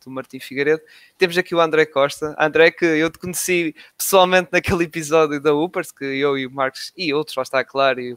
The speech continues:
com o Sebastião tivemos, eh, aí e tivemos um bocadinho de, de interação. Bem-vindos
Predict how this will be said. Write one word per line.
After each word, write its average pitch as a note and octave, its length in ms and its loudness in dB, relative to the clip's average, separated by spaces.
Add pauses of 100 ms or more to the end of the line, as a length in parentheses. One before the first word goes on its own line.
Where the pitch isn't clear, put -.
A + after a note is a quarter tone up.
com C3+ 120 -14
o B2+ 40 -10
Sebastião - 420 -8
tivemos, B2+ 520 -12
eh, - 180 -10 (380)
aí C3+ 420 0
e B2 260 -8
tivemos D3+ 360 -4
um F3 60 -4
bocadinho D#3+ 600 4
de, C#3+ 300 -6 (260)
de C#3+ 60 -2
interação. D3 640 0 (360)
Bem-vindos F#3 460 2